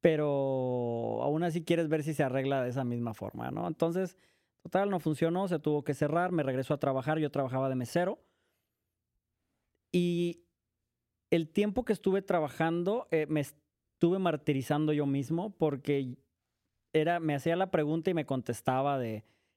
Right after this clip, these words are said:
"¿Qué hice mal?". Ya sabía que había hecho mal. Eh, siempre no falta, cuando yo regresé a trabajar, todos me decían, "Pues no, que ya tenías tu propio restaurante y no que". ¿Y sabes qué? No me sentía mal porque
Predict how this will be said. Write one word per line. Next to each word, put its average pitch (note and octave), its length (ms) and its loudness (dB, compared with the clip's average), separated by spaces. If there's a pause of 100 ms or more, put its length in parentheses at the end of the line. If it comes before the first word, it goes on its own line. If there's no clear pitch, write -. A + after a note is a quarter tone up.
(140)
"¿Qué D3+ 100 2
hice D#3 240 -2
mal?". D3 240 0
Ya B2+ 140 0
sabía B2 200 -2
que B2 120 -4
había A#2 120 -2
hecho A2+ 160 -4
mal. A#2+ 380 -4 (540)
Eh, C3 440 0
siempre D#3 460 0
no D3 120 0
falta, C#3 440 0
cuando B2+ 260 -2
yo B2 140 0
regresé C3 600 -2
a B2+ 160 -2
trabajar, B2 500 -2
todos C3+ 160 -2
me C#3 100 0
decían, C3 260 -2
"Pues D3 160 -2
no, F3 180 -2
que A#3 160 -2
ya G#3+ 180 0
tenías G#3 320 -2
tu G3+ 140 -2
propio F#3+ 280 -2
restaurante D#3 840 -2
y D3 60 -4
no D#3 180 -4
que". E3+ 220 -6 (400)
¿Y D3+ 80 0
sabes G3+ 240 0
qué? A3+ 160 2
No G3+ 140 0
me G#3 120 0
sentía E3 400 0
mal D3+ 420 0 (1600)
porque D#3 680 0